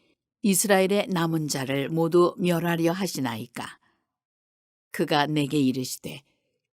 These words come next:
"이스라엘과 유다 족속의 죄악이 심히 중하여 그 땅에 피가 가득하며 그 성읍에 불법이 찼나니, 이는 그들이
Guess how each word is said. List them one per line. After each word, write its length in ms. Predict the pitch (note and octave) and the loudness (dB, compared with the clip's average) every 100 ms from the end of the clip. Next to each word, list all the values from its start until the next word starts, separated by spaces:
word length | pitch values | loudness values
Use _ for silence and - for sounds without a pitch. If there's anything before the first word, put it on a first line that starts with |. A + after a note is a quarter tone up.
| - | -2
"이스라엘과 880 | F#3 E3+ F#3+ E3+ D#3 C#3+ C#3+ B2+ - | 0 2 2 2 2 0 0 -2 0
유다 300 | F3 E3+ E3 | 2 4 2
족속의 520 | - - - E3 E3 | -2 -4 -2 0 0
죄악이 480 | - F3+ E3 D#3+ D#3+ | 0 -2 0 0 -2
심히 480 | - - F#3+ F#3 F3+ | -2 0 0 0 -2
중하여 540 | D#3 C3+ B2 A#2+ - _ _ _ _ - | -4 -6 -6 -8 -12 _ _ _ _ 0
그 260 | G3 F#3 - | 4 4 2
땅에 420 | D#3+ F3 F#3 F3+ - | 0 2 -2 -4 -6
피가 300 | A#3 G3 F#3 | -2 0 0
가득하며 800 | - F#3 F#3+ - D#3 B2 A2+ - _ _ _ _ | -2 -2 -2 -4 -10 -8 -10 -14 _ _ _ _
그 220 | - F#3+ F#3 | 0 2 2
성읍에 580 | - G3 F3+ D#3+ D#3 C#3 | 0 -2 0 0 0 0
불법이 500 | F#3 E3+ D#3+ E3 F3 | 2 4 4 2 -2
찼나니, 680 | - F#3+ D#3 C3 A#2+ G#3+ _ _ _ _ _ _ - | -6 -6 -6 -6 -8 -10 _ _ _ _ _ _ -2
이는 340 | F#3 G#3 F#3 | 2 2 2
그들이 380 | - F3 F3+ | 2 4 4